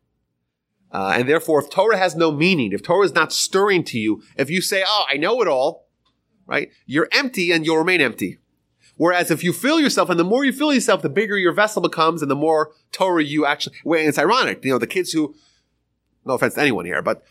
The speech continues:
kids typically, when they do their bar mitzvah, like, that's it. They've done it all. Like, they know all of Torah.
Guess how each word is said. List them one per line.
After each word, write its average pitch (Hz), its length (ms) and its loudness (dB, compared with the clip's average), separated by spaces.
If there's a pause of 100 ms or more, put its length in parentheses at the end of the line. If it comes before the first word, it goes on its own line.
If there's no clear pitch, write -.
(520)
kids 202 440 0 (120)
typically, 131 640 0 (400)
when 151 240 2
they 135 160 0
do 180 340 -2
their 175 160 2
bar 151 160 4
mitzvah, 151 480 0
like, 127 220 -2
that's 120 200 -6
it. 185 200 0
They've 110 220 -8
done 123 140 0
it 117 120 -2
all. 139 220 0
Like, 101 120 -6
they 120 80 -2
know 151 160 0
all 160 180 2
of 139 100 -4
Torah. 190 360 2